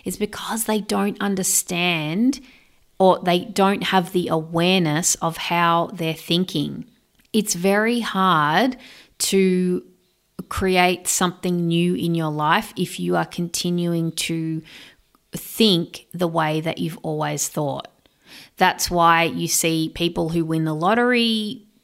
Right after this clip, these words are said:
<laughs> you know, end up more broke than they were before they, they won the lottery. It's not the money that creates a new experience in their life. It's their thoughts. That's why so often you see people who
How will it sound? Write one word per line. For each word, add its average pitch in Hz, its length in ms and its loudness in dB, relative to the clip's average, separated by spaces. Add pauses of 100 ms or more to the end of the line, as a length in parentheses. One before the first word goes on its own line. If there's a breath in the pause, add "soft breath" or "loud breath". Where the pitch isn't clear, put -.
<laughs> - 320 -4
you - 180 -6
know, 160 220 2
end 175 220 0
up - 220 -2
more 165 380 -2
broke 156 420 -2
than 160 200 -2
they 151 140 -4
were 151 300 -2
before 208 640 -4
they, 247 340 0 (140)
they 214 320 -2
won 208 240 -2
the 208 100 -4
lottery. 208 540 -2 (320 loud breath)
It's 180 260 -4
not 170 220 -2
the 175 80 -2
money 165 420 -2
that 202 180 -4
creates 190 800 -2 (240)
a 190 100 0
new 180 220 2
experience 170 600 -4
in 180 100 -6
their 175 120 -4
life. 165 260 -2
It's - 220 -10
their 160 120 -6
thoughts. 175 420 -6
That's - 260 -4
why 185 240 -2
so 185 240 -2
often 180 280 -6
you 175 100 -4
see 170 220 -6
people 170 380 -8
who 165 240 -4